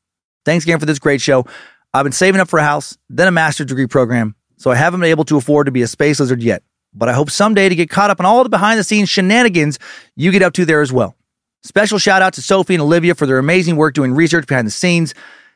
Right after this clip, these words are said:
In my opinion, they are the true heroes of the suck and prepping so many great sources and insane info. I use the sources in show notes a lot, in the show notes a lot, sometimes even to teach lessons. And I know many of those are likely found by those fabulous researchers. Keep on sucking.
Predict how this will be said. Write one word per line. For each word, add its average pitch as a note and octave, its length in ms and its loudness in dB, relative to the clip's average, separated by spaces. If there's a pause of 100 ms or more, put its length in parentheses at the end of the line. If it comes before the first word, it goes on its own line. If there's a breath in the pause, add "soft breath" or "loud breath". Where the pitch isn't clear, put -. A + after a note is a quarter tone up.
(120)
In C3+ 60 -2
my D3 120 2
opinion, E3+ 340 0
they D3+ 120 2
are C#3+ 80 2
the B2 80 -2
true G3+ 180 -2
heroes F3 400 2
of C#3 60 0
the B2 60 -4
suck F3+ 300 0
and A#2+ 140 -8
prepping C3+ 400 -2
so G3+ 220 0
many G3 120 4
great E3 220 -2
sources E3+ 480 0 (140)
and C3+ 100 -2
insane C3+ 320 0
info. G#2 300 -4 (440)
I - 60 -4
use E3+ 220 4
the E3 60 2
sources C#3 360 0
in B2+ 120 -2
show F3+ 200 0
notes E3+ 280 0
a D3+ 40 -6
lot, A#2+ 340 -2 (380 soft breath)
in C#3+ 80 0
the C#3+ 60 2
show F3 160 2
notes C3+ 220 -4
a A2 40 -6
lot, G2 180 -6 (360)
sometimes F3+ 420 0
even E3 180 0
to C#3 60 -6
teach E3+ 240 -4
lessons. D3 420 -2 (540 soft breath)
And D3 80 2
I D3+ 40 2
know G3 160 2
many G3+ 200 4
of F3+ 60 2
those E3+ 380 2
are D#3 120 2
likely D3+ 380 0
found C3+ 480 0
by C3 200 2
those B2+ 260 -2
fabulous F#3 460 0
researchers. C3+ 460 -2
Keep - 260 -2
on E3 160 0
sucking. A2+ 480 -2